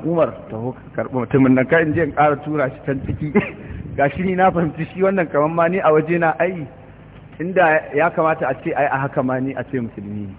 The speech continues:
Suka ta dariya suka ce, "To abin ai ƙwarewa ne." Na ce, "To ku zo karɓi aikin nan, ina ga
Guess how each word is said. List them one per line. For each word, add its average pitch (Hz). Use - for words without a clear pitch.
Suka 185
ta 190
dariya 160
suka 160
ce, 160
"To 151
abin 139
ai 143
ƙwarewa 143
ne." 117
Na 156
ce, 156
"To 139
ku 139
zo 156
karɓi 127
aikin 135
nan, 123
ina 151
ga 135